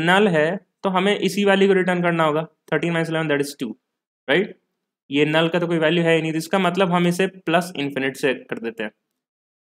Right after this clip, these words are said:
ता-, ताकि minimum of compare हो जाए this particular number plus infinite, तो ये तो हमेशा ही बड़ा हो जाएगा क्योंकि हम चाहते हैं बस ये नंबर रिटर्न हो जाए, राइट? तो बेस कंडीशन होगी कि if, if at all while doing recursion,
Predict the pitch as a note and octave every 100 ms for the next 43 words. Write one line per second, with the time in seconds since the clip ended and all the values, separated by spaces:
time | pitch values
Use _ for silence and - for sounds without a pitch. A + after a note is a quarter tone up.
0 | _ D3+ D3+ D#3+ D#3 F#3+ F#3 F3+ C3+ D#3
1 | E3 F3+ F3+ F3+ F3+ D#3+ E3+ F3 E3 E3
2 | F3+ F3+ E3+ E3+ D#3+ D#3 D#3+ D#3+ D#3+ E3+
3 | E3 D3+ D3+ D3+ D3+ F3+ E3 C3 C3+ D3+
4 | C#3+ C#3+ E3 D#3+ D#3+ D#3 D#3 E3 E3 _
5 | _ _ B2 C3 C#3 C#3+ C#3 E3 D#3 D3+
6 | D3+ D3 D3 C#3 D3 C#3+ C3+ C3+ B2 -
7 | _ _ _ _ G#3 C#3 E3 B3+ - A#3
8 | A3+ A#3 A3 F3 E3+ D3 D3 F#3 G3 -
9 | - - - - _ _ _ _ _ _
10 | _ _ _ _ _ _ _ D#3 F3+ F3
11 | E3 D3+ D3 D#3+ D#3+ D#3 D3+ D#3+ D3 C#3+
12 | F3+ F#3+ C#3 C3+